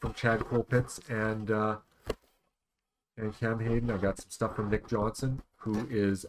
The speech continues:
out of country at the moment, so I didn't have any new stuff for him. I picked this up, uh, I picked this stuff up at, uh, Edmonton Comic Expo last year. So we'll go through all this stuff next week. I got another box over here. I got a box top full of stuff.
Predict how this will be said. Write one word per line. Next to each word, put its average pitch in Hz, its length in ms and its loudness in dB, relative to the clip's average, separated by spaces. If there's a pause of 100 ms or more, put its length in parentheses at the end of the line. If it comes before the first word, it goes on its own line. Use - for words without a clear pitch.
out 127 120 2
of 127 100 -2
country 139 360 -2
at 117 120 2
the 110 80 -4
moment, 110 340 0
so 117 120 2
I 104 80 6
didn't 117 280 0
have 110 160 -2
any 107 120 2 (160)
new 127 100 2
stuff - 260 -4
for 117 80 -2
him. 107 300 -2 (100)
I 226 60 12 (400)
picked - 160 -20
this 123 200 2
up, 117 180 4 (100)
uh, 101 260 2 (400)
I 120 60 -4
picked 127 220 -2
this 127 140 2
stuff - 260 0
up - 300 10
at, 101 240 2 (140)
uh, 98 320 2 (100)
Edmonton 113 380 -2
Comic 117 360 -2
Expo 98 340 -4
last 92 320 0
year. 101 140 0 (460)
So - 220 -4
we'll 135 120 6
go 143 140 8
through 139 240 2
all 117 120 6
this 117 180 0
stuff 120 360 0 (460)
next 123 240 -4
week. 131 240 -2 (520)
I 113 60 -2
got 110 280 2 (160)
another 113 360 2
box 120 420 4
over 120 220 2
here. 120 300 2
I 120 40 0
got 98 140 4
a 85 60 -2
box 101 340 4
top 120 340 0
full 120 160 2
of 113 60 4
stuff. - 340 6